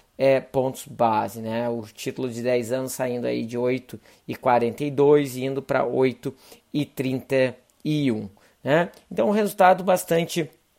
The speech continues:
é, positivo, e esse cenário foi o primeiro ocasionado pela desistência da corrida eleitoral, na corrida eleitoral americana, é, de Bernie Sanders, que é um, considerado um radical, é, e que ele é um tanto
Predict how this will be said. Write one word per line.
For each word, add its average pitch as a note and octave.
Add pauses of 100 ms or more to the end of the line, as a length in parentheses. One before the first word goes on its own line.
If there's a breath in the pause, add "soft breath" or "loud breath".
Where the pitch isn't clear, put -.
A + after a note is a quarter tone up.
(380)
é, D3
positivo, F#3
e F#3
esse F#3+
cenário F3
foi F3+
o -
primeiro F3 (320 loud breath)
ocasionado D3+
pela D3
desistência D3+
da C3+
corrida C#3
eleitoral, C3
na C#3+
corrida C3+
eleitoral B2+
americana, B2+ (340 soft breath)
é, C3+
de A#2+
Bernie C3+
Sanders, F3+
que -
é D3+
um, C#3
considerado C3
um C3+
radical, F3 (420 loud breath)
é, C#3+
e D#3+
que -
ele D3
é D3
um C#3+
tanto C#3+